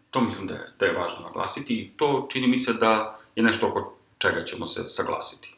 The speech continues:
nažalost. U poslednje vreme, i to čini mi se uliva nadu, sve više i više se govori o kulturnom nasleđu. I to je dobro.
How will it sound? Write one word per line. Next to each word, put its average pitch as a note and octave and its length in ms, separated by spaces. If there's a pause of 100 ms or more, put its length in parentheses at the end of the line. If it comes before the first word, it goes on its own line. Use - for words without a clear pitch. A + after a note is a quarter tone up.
nažalost. D#2 480 (920)
U - 120
poslednje D3+ 300
vreme, C#3+ 460
i G2+ 280
to C3+ 460 (260)
čini A#2+ 200
mi C3 100
se A#2+ 120
uliva A#2 280
nadu, A#2+ 600
sve - 260
više B2 300
i A2+ 40
više C3+ 240
se - 120
govori D#2+ 300
o - 140
kulturnom - 400
nasleđu. - 420 (440)
I A2+ 120
to A#2 80
je G2+ 100
dobro. - 240